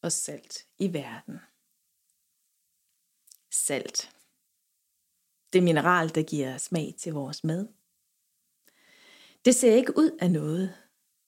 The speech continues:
men glemmer man for eksempel at putte salt i pastavandet, når det koger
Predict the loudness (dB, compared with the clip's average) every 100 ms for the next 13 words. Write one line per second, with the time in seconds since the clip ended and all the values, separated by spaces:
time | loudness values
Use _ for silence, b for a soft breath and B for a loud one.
0 | _ 2 6 6 4 -2 2 4 6 4
1 | 4 2 0 4 6 6 2 -2 -2 -2
2 | -4 -4 -8 -2 -4 -2 -2 2 2 0
3 | 0 0 0 0 -2 0 -2